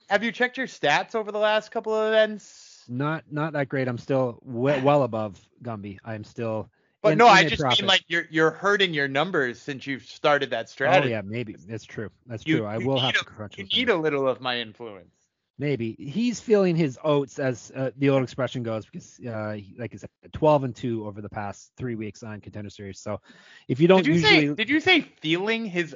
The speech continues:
Speaker 1: oats"? Is
Speaker 2: Uh,
Speaker 1: that an
Speaker 2: uh,
Speaker 1: expression?
Speaker 2: I think it is. I really
Speaker 1: Okay.
Speaker 2: think it is. Uh, I could go-, uh, maybe the intern will Google it. Um,
Speaker 1: Very, very old Canadian e-, expression.
Speaker 2: maybe it's Canadian.
Speaker 1: <laughs>
Speaker 2: We, we,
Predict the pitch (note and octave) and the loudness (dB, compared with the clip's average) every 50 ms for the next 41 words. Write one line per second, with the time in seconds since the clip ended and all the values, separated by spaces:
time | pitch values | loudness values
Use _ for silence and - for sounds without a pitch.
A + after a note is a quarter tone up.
0 | - - C3+ C3+ D#3 E3 D#3+ - - - - C#3+ C#3+ C3+ G#3 A#3+ - - C3 C3 | -6 -2 -2 0 0 -2 -6 -12 -20 -12 -4 -2 2 4 4 4 4 2 0 0
1 | C3 B2 G#2+ F3 F#3 G#3+ G#3 - D4+ D4+ D4 C4 - - D#3 G3+ F#3+ - - G#3+ | 0 -2 0 2 2 2 2 0 -4 -4 -4 -8 -6 -4 -2 -2 -2 -2 -4 -4
2 | A#3+ B3+ B3+ F#3 D3+ E3 F3 C#3+ A2+ G2 A#2 A2+ B2 B2+ B2+ C3+ D#3 E3 D#3+ C#3 | -2 -2 -2 2 4 4 4 4 2 0 -4 -4 -4 -2 0 0 2 2 2 0
3 | D3+ C#3 - A2+ A2 A#2 G#2+ F2+ - - _ _ _ _ _ _ - B2 C3 - | -2 -4 -6 -6 -8 -8 -10 -10 -14 -20 _ _ _ _ _ _ -12 -12 -12 -6
4 | C3 C3+ C3 - F3+ E3 C3+ D3 C3+ - C#3 C3+ C3 A#2 B2+ C#3 D#3 E3 D#3+ D3 | -4 -4 0 0 0 0 0 -2 -4 -2 -4 -4 -4 -6 -4 -2 -2 0 0 0
5 | C#3 C3 B2+ A2+ - B2 G#2+ G#2 G2+ F#2 G2+ G2 F#2+ F#2+ F#2+ G2 G2 G2 - - | -2 -2 -4 -4 -6 -8 -8 -8 -10 -10 -10 -10 -10 -8 -10 -10 -10 -12 -12 -12
6 | A2 G#2 G2+ G2+ G2+ G2 G2 E3+ F#3 G3 G#3+ G#3+ G#3+ - C3+ A2 D#3 F3+ G#3 G3+ | -10 -10 -8 -8 -8 -2 2 2 2 4 4 2 2 0 -2 0 0 2 4 4
7 | E3+ - C#3+ D3+ D3+ D3+ D3 B2 - - - C#3+ C3+ C3 C3+ C3+ C3 B2 A#2 G#2 | 2 2 0 0 0 0 -2 -6 -10 -12 -10 -8 -6 -4 -4 -4 -6 -8 -10 -10
8 | G2 F#2+ - - - B2 B2 A#2+ - - - C3 C3+ C3 C#3+ F3+ A3+ B3 A3 F3 | -12 -16 -18 -18 -16 -14 -14 -14 -14 -12 -8 -6 -2 2 4 4 4 6 6 4
9 | D3+ - - - C3 A#2+ C3 A2 A2 G#2 - - - _ - - B2 B2 C3 C3 | 2 2 -2 -6 -4 -4 -2 -2 -2 -4 -6 -8 -12 _ -18 -12 -6 -4 -4 -2
10 | C3 C3+ | -2 -4